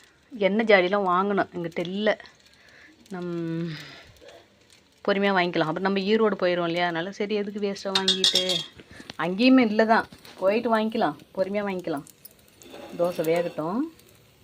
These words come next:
எண்ணெய் கொஞ்சம் சேர்த்தே போட்டுக்கோங்க, நல்லா இருக்கும், மொறு மொறுன்னு நல்லா இருக்கும். இந்த தோசை எப்படி வருதுன்னு தெரில.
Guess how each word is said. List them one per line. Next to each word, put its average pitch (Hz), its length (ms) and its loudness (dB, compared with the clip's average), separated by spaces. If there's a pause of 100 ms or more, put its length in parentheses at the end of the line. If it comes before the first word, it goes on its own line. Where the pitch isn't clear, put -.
(1160)
எண்ணெய் 202 280 0
கொஞ்சம் 190 220 -2
சேர்த்தே 214 320 2
போட்டுக்கோங்க, 170 520 -2 (140)
நல்லா 185 260 0
இருக்கும், 180 260 -4
மொறு 165 160 -4
மொறுன்னு 175 260 -6
நல்லா 156 160 0
இருக்கும். 165 420 -6
இந்த 185 160 -6
தோசை 185 280 0
எப்படி 170 220 -4
வருதுன்னு 165 320 0
தெரில. 156 260 6